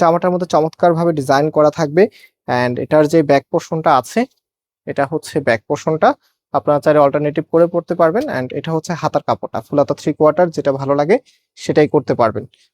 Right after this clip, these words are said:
পাশাপাশি এটার যে সালোয়ারের কাপড়টা আছে, একটা ড্রেস তখনই ভালো লাগে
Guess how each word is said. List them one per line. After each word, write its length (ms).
পাশাপাশি 560
এটার 240
যে 80
সালোয়ারের 440
কাপড়টা 400
আছে, 200
একটা 180
ড্রেস 260
তখনই 400
ভালো 200
লাগে 160